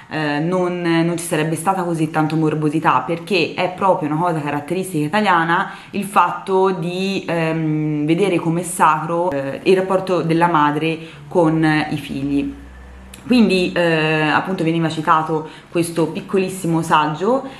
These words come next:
e a quel punto, eh, mi ha incuriosito moltissimo, e quando poi l'ho visto anche allo stand di Mimesis l'ho acquistato subito.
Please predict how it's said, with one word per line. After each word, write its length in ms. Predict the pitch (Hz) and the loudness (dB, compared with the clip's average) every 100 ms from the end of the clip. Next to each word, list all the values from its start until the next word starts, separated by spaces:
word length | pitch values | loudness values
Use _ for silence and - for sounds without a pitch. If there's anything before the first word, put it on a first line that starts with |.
| - | -4
e 340 | - 214 202 185 | 2 4 4 2
a 120 | 185 | 0
quel 160 | 277 | -2
punto, 680 | 277 165 175 170 185 190 196 | -6 -6 -8 -2 0 0 0
eh, 640 | 180 175 170 160 156 151 147 | 0 2 2 2 0 2 2
mi 120 | 160 | 2
ha 40 | |
incuriosito 460 | 160 156 160 156 165 | 0 0 0 0 0
moltissimo, 880 | 165 185 202 180 - - 185 185 196 | 0 -2 -4 -8 -8 -6 -2 -2 -2
e 460 | 160 151 147 143 139 | 0 2 2 0 0
quando 240 | 165 160 | -2 -2
poi 160 | 160 151 | 0 0
l'ho 100 | 143 | -2
visto 340 | 147 156 - 160 | -2 -6 -4 0
anche 600 | 147 151 139 156 147 143 - - | 2 0 0 0 0 -2 -14 -4
allo 220 | 160 165 | 0 2
stand 400 | 165 180 160 160 | 2 0 0 0
di 140 | 156 | 0
Mimesis 840 | 175 175 165 165 180 185 - 208 208 | 0 0 0 0 -2 -6 -2 0 0
l'ho 340 | 151 123 135 | 0 0 0
acquistato 480 | - 135 160 151 139 | -4 -6 -6 -8 -10
subito. 520 | 131 117 139 139 135 | -8 -6 -6 -6 -8